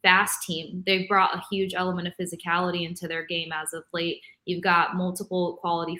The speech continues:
forecheckers. You've got multiple guys that don't mind being physical. They don't mind putting their body on the line. Everyone kinda talks so much about Ryan McDonagh, and while I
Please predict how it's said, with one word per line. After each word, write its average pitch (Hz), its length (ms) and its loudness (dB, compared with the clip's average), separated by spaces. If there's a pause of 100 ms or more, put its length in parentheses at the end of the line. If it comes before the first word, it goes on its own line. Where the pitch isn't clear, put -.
forecheckers. 160 680 -6
You've 180 140 -6
got 165 220 -2
multiple 175 380 -6
guys 165 260 0
that 170 100 -6
don't 165 180 -6
mind 165 160 -8
being 165 240 -10
physical. 160 480 -4 (220)
They - 40 -10
don't 190 160 2
mind 180 180 2
putting 185 160 2
their 170 140 0
body 165 340 4
on 160 120 -2
the 151 80 -6
line. 160 360 2 (380)
Everyone 220 420 6
kinda 175 260 0
talks 180 300 2
so 185 180 4
much 175 260 2
about 147 200 0
Ryan 170 220 0
McDonagh, 165 500 0
and 175 140 0
while 175 220 4
I 170 160 2